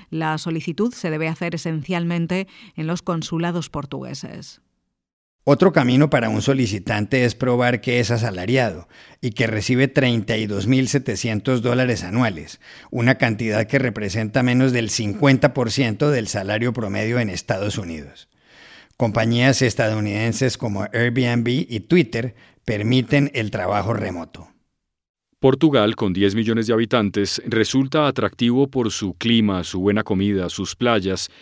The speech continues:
Speaker 3: y por ciudades como Lisboa y Oporto. El año pasado tuvo más de nueve millones de turistas,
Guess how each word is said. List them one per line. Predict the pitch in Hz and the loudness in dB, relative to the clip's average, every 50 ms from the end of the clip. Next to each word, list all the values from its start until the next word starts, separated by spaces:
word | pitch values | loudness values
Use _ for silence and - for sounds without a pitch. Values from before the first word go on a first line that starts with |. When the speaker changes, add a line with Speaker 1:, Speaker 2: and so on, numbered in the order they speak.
| - - | -8 -6
Speaker 3:
y | - 104 | -6 0
por | - 117 107 98 | 2 0 0 2
ciudades | - 110 107 110 120 135 - - | 0 0 2 2 2 0 0 -2
como | - 123 110 101 | -2 0 0 0
Lisboa | 98 98 90 85 92 113 117 120 120 120 123 - | 0 -2 -4 -4 0 2 2 4 2 2 0 -2
y | - 117 | -2 0
Oporto. | 104 95 - 113 104 98 - 104 87 78 - _ - - - - | 0 2 2 2 2 2 0 -4 -6 -6 -8 _ -20 -20 -16 -6
El | - 104 117 | -2 0 2
año | 120 135 143 | 4 4 2
pasado | 135 120 - - 107 110 117 | 2 0 0 0 0 0 0
tuvo | 104 131 127 123 123 | 0 0 0 2 2
más | 131 123 120 107 104 | 2 0 0 0 0
de | 123 120 | 0 0
nueve | 123 127 131 143 151 156 160 165 | 2 4 4 4 4 4 4 4
millones | 165 147 117 104 107 110 120 117 | 2 2 2 2 2 0 0 0
de | 120 113 | 0 -2
turistas, | - 104 101 110 101 - - 101 87 - - - | 0 0 0 0 0 0 -4 -6 -6 -6 -8 -12